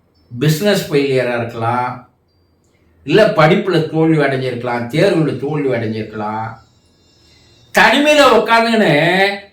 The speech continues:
இதையே நினைச்சு நினைச்சு தனியாவே புலம்பின்னு இருக்கிறது ஒரு ஏமாற்றமா இருக்கலாம், இல்ல எங்கன்னா ஏமாந்து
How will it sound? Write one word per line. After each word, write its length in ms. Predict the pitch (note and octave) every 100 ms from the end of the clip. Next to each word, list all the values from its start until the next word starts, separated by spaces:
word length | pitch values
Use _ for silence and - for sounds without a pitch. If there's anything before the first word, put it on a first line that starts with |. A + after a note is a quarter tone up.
| _
இதையே 580 | - G#3+ A#3+ C4 B3 B3 B3 B3 B3 D4
நினைச்சு 440 | C4 A#3+ A#3 A#3 A3 G#3+
நினைச்சு 340 | G#3+ A#3 C4 F3 D#3+ F3+ G3 G3
தனியாவே 500 | F#3+ G3 G#3+ A#3+ A#3 A#3+ G#3
புலம்பின்னு 460 | G#3+ G#3+ G3 F#3
இருக்கிறது 420 | D#3 D3 B2 G#2+ A2 _ _ _ _ _ _ _ C#3
ஒரு 140 | F3+
ஏமாற்றமா 720 | F3+ D3+ F#3 F#3 D#3+ D3 C#3+ C3+
இருக்கலாம், 540 | B2+ C3 B2+ B2+ B2+ - _ _ _ _ _ _ _ _ _ _ _ _ _ _ _
இல்ல 140 | F3+ B3+ A#3
எங்கன்னா 260 | F#3+ F#3 G#3 G3+
ஏமாந்து 440 | F#3 G3 G3 F3